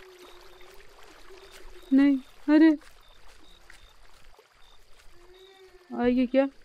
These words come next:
ओह, डर लग रहा है हमें। ओह, कुछ तो हुआ, कुछ तो हुआ। यार, यहाँ पे भूत, भूत की, बड़ा गंदा सा एनवायरनमेंट हो गया भाई ये। मेरा टॉर्च कहाँ है?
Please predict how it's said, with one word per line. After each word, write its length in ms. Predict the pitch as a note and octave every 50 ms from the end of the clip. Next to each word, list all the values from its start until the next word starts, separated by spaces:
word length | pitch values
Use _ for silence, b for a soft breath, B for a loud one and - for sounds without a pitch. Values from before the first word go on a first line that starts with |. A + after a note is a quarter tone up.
| - - - - - -
ओह, 320 | B3+ B3+ B3+ C4 C4+ C#4+ C4+
डर 200 | B3 B3+ C4 A#3+
लग 220 | B3+ C4 C4 B3
रहा 120 | B3+ C4+
है 60 | B3+ B3+
हमें। 120 | B3+ A#3+ A#3+ _ _ _ -
ओह, 180 | - D4 C#4 A#3+ - - - - - _ - _ _ -
कुछ 120 | D4 C4 -
तो 100 | D#4+ D4
हुआ, 220 | C4 C4 C4 A#3 F#3 - - - - - - - - - - - - - -
कुछ 160 | D4 C4 - -
तो 80 | D#4
हुआ। 260 | D4 C4 C#4 C4 A#3 G3 - - _ _ _ _ _ - - -
यार, 160 | A#3 C4+ D4
यहाँ 120 | D4 D4+ D4
पे 100 | - D#4+
भूत, 360 | A#3+ F#3+ - B3 C4 C#4+ -
भूत 180 | D#4 E4+ E4+
की, 120 | - - D4+ - _ _ _ - - - - - - F#3
बड़ा 260 | G#3+ A3+ B3 C#4 D4+
गंदा 400 | C4 G#3+ B3+ A3 A3+ A3 A#3+ C4+
सा 120 | - E4+
एनवायरनमेंट 460 | D#4+ D#4 D#4+ D#4+ D#4+ D4+ E4 E4+ D4
हो 100 | E4 D#4
गया 160 | C4+ C#4 C4+ C4
भाई 200 | B3 A#3 C#4+ D#4+
ये। 200 | E4 D4+ A3+ - - - - - - -
मेरा 120 | F4+ C#4+
टॉर्च 320 | D4+ C#4+ D4+ C#4+ C#4+ - -
कहाँ 160 | - B3+ A3
है? 160 | G#3 F#3 F#3